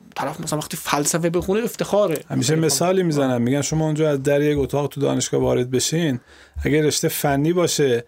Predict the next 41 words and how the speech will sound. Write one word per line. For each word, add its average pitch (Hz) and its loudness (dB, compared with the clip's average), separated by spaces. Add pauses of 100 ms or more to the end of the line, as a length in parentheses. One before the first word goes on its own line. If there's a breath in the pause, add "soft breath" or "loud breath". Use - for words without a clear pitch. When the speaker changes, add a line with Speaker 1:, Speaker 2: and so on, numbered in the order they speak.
(320 soft breath)
Speaker 2:
همه 143 0
چهره‌ها 139 2
تیره 139 0
و 156 2
موها 143 2
مشکیه. 135 0 (140)
Speaker 1:
دقیقاً، 165 -2
بله. 156 0
Speaker 2:
اگر، 160 2
اه، 135 2
کلاسای 151 2
علوم 135 2
انسانی 131 0
باشه، 180 2
همه 143 0
چشما 156 0
روشن 156 0
و 165 0
موها 143 2
بوره. 127 0 (220)
Speaker 1:
دقیقاً، 165 -2
Speaker 2:
یعنی 165 0
Speaker 1:
بله، 151 0
Speaker 2:
بچه‌های 147 2
Speaker 1:
بله. - -2
Speaker 2:
خودشونو 165 -2
می‌فرستن 147 0
به 147 0
این 170 0
رشته‌ها 180 0
و 170 2
ما 151 2
رو 156 2
به 147 0
عنوان 139 0
کارگر 135 0
استخدام 127 -2
می‌کنن. 123 -6
متاسفانه. 143 -2
Speaker 1:
دقیقاً، 180 -2
بله. 175 0